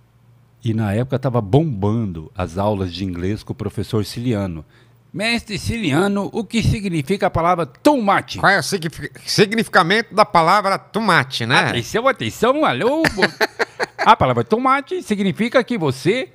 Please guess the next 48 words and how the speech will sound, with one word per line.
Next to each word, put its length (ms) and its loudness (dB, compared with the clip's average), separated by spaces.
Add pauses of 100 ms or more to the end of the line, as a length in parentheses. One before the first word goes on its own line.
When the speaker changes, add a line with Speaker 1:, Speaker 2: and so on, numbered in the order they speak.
(120)
Speaker 1:
está 300 2
fazendo 240 0
uma 100 2
salada. 460 0
Já 120 -2
tem 140 -2
alface 460 0
e 20 -2
falta 420 -2 (200)
tomate. 580 2
Speaker 2:
Tomate, 560 0
é, 180 0
eu 80 -2
lembro 320 -2
disso. 280 -14
Professor 600 -4
Ciliano. 480 -8 (260)
Speaker 1:
Aí 540 0 (260)
eu 120 0
fiz 200 -2
aula 220 0
de 100 -4
português. 800 -8 (380)
Speaker 2:
Ah. 600 -16 (300)
Speaker 1:
Que 100 -12
foi 120 -8
assim, 180 -8 (400)
é, 320 -4
que 140 0
era 120 4
Freudão, 540 0
que 80 -12
foi 160 -2
o 60 -2
Vitne 340 -4
Macarini, 560 -4
que 100 -12
era 140 -6
o 180 -8
diretor 380 -6
da 140 -4
rádio, 280 -4
que 80 -6
sugeriu 560 -6
que 120 -10
eu 40 -10
chamasse 380 -10
Freudão. 460 -6